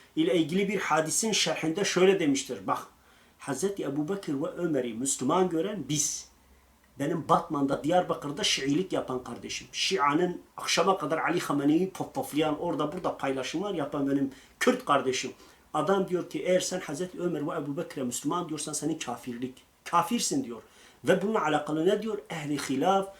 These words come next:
sünnet, ehl-, ehli sünnet ve cemaat kastediliyor.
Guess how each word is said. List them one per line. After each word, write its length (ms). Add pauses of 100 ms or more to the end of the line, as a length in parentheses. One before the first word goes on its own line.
(260)
sünnet, 460
ehl-, 720
ehli 220
sünnet 360
ve 100
cemaat 340
kastediliyor. 680